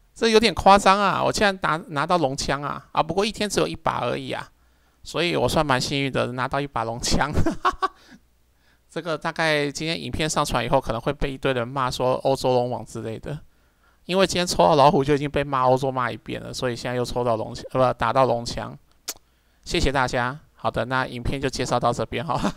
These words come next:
<laughs> 那因为我这边是现在这样，刚好在直播中顺便录影片啦。<clears throat> 哦，官方这次算是有良心，我觉得真的不错啊，就是给大家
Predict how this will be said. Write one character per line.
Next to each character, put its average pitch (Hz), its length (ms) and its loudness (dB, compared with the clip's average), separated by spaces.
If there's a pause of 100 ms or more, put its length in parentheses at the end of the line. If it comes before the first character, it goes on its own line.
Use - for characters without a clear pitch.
(640)
<laughs> - 800 -20
那 135 540 2
因 165 120 -2
为 175 40 6
我 156 120 4
这 160 120 4
边 156 220 2
是 - 260 -4
现 - 100 2
在 139 180 4
这 147 100 0
样， 135 140 2
刚 143 240 -2
好 127 180 2
在 131 540 0
直 - 260 -4
播 147 180 6
中 139 200 4
顺 - 120 -2
便 135 140 -2
录 135 160 -2
影 - 100 -12
片 120 300 2
啦。 127 220 -8 (840)
<clears throat> - 1700 -20
哦， 131 240 -12
官 151 180 0
方 151 180 -4
这 147 120 -6
次 147 140 -8
算 127 180 -4
是 135 160 -6
有 113 100 -4
良 110 180 -10
心， 117 200 -12
我 123 100 -2
觉 147 160 0
得 180 80 0
真 220 160 -6
的 202 60 -4
不 143 160 -10
错 - 260 0
啊， 123 160 -6
就 165 140 -2
是 165 60 -2
给 135 140 -10
大 127 120 -4
家 151 260 -2